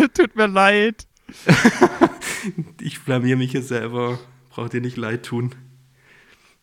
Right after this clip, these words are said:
Speaker 2: Simon, denk nach. <laughs> Ich glaub,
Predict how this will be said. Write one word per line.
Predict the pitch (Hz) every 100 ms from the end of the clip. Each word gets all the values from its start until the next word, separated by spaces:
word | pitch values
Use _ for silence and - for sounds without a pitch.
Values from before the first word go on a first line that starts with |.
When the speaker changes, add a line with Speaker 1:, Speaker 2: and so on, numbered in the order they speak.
| _ _ _ - _ _ _ _ _ _ _ _ _ _ _ _ _ _ _ - -
Speaker 2:
Simon, | 110 104 95
denk | 104 85
nach. | 90 92 87 -
<laughs> | - 135 202 160 190 - 190 151 175 147 - _ _ _ _ _ _ _ _ _ _ _ _ _ _ _ _ _ _ _ _ _ _ _ _ _ _ _ _ _ _ _ _ _ _ _ _ _ _ _ _ _ - -
Ich | 131 113 -
glaub, | 120 107 - _